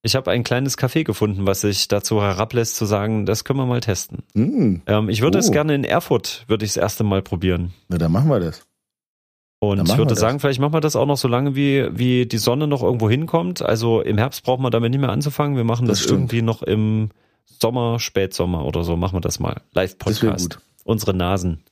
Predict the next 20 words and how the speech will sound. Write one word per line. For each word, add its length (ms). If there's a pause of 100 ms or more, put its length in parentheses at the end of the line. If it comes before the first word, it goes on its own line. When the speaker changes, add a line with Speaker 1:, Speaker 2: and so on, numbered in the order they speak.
(160)
Speaker 1:
<laughs> 240 (680)
So, 360
und, 320
äh, 180
Speaker 2:
Hm. 80
Speaker 1:
meine 240
Nase 260
stecke 220
ich 80
jetzt 160
aber 220
in 100
mein 220
Kissen, 320
ganz 180
tief 200
rein. 220
Speaker 2:
So 160
wird's 200
werden. 320